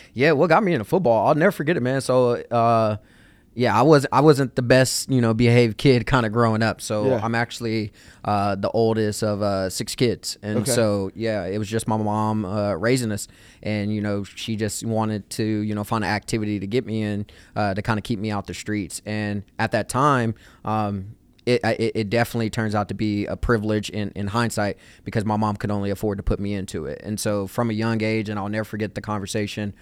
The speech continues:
Speaker 1: uh, that I had with my Little League football coach, um, he just, he just instilled this utmost confidence and belief in me that, like, "Hey, if you really wanna do this thing, you can use this as a vehicle." So I always thought as football as a vehicle to,
Speaker 2: Yeah.
Speaker 1: you know, like, whatever I wanted to do in life rather than, like, the end all be all.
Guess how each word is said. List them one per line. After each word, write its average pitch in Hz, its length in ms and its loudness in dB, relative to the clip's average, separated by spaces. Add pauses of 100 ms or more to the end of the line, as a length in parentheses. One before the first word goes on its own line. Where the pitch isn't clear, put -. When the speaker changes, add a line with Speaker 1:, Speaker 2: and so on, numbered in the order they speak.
(280)
Speaker 1:
uh, 104 240 0
that 104 160 -2
I 104 60 2
had 107 160 2
with 101 160 -2
my 101 80 -2
Little 104 220 -2
League 98 160 -6
football 107 260 2
coach, - 420 -4 (280)
um, 98 320 -4 (260)
he 147 140 6
just, 143 260 6
he 127 140 0
just 131 220 0
instilled 120 500 2
this 104 300 -2
utmost 113 360 0
confidence 110 480 -2
and 101 80 -4
belief 107 300 -2
in 107 100 -2
me 104 240 -2
that, 98 280 -4
like, 95 180 -6
"Hey, 101 320 -2 (260)
if 92 140 -8
you 131 100 4
really 127 200 4
wanna 107 240 -2
do 110 140 0
this 104 200 -2
thing, 101 320 -4
you 107 120 -2
can 104 180 -4
use 104 220 -4
this 101 200 -6
as 101 180 -4
a - 20 -8
vehicle." 98 380 -6
So - 140 -4
I 101 40 4
always 117 300 2
thought 101 200 -2
as 95 100 -8
football 107 340 -2
as 98 140 -4
a 95 40 -8
vehicle 101 600 -2 (300)
to, 123 80 2
Speaker 2:
Yeah. 110 100 2
Speaker 1:
you 107 100 -2
know, 101 180 -2
like, 98 220 -4 (520)
whatever 113 360 4
I 107 80 4
wanted 107 320 -2
to 101 140 -6
do 101 320 -2
in 98 180 -8
life 98 280 -4
rather 101 220 -2
than, 95 200 -8
like, 87 160 -8
the - 80 -10
end 98 220 -6
all 87 160 -2
be 80 200 -8
all. 82 160 -6